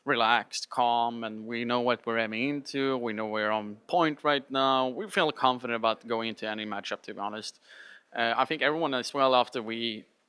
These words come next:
finally overcome the little problem we had, uh, with Astralis in the, the last stage, I think everyone is, like, feeling very confident then, because then we know, like, we can come back even though we were leading so much, because we, I think we had, like,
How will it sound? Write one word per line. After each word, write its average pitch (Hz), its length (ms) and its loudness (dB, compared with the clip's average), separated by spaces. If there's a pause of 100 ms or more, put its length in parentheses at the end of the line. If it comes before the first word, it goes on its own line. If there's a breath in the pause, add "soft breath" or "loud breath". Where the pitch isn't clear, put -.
(240)
finally 139 540 4
overcome 131 560 -2
the 127 80 0
little 117 180 -2
problem 123 300 0
we 123 80 0
had, 117 160 0
uh, 117 160 -2
with 113 140 -8
Astralis 123 600 2
in 110 120 -8
the, 107 440 -6 (140)
the 107 80 -10
last 123 240 8
stage, 180 480 -2 (400 loud breath)
I 139 80 6
think 156 160 6
everyone 151 320 8
is, 127 140 0
like, 117 200 2
feeling 127 280 0
very 131 320 6
confident 113 420 -6
then, 110 160 -8
because 110 320 -4
then 120 140 -2
we 117 80 -4
know, 117 180 0
like, 113 240 2
we 123 80 -4
can 117 120 -6
come 120 200 -2
back 110 180 2
even 113 200 -6
though 117 100 0
we 113 140 -2
were 107 260 -4
leading 147 340 0
so 165 200 0
much, 190 500 0
because 127 240 -2
we, - 60 -10
I 117 80 0
think - 180 -6
we 127 80 2
had, 113 140 0
like, 104 240 -2